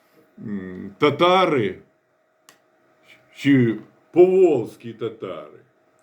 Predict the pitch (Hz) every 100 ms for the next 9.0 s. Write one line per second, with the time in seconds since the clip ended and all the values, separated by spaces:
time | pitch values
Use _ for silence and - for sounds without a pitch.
0 | _ 160 170 151 139 147 139 107 - _
1 | _ _ _ _ _ _ - 117 185 180
2 | 127 - 123 127 123 147 131 120 92 82
3 | - - 113 131 151 127 110 95 95 92
4 | 101 92 87 104 101 101 98 80 73 95
5 | - _ _ _ _ _ _ _ _ _
6 | _ _ _ _ _ _ _ _ _ _
7 | 127 165 202 196 131 202 202 165 165 147
8 | 143 139 139 131 135 135 120 - 131 123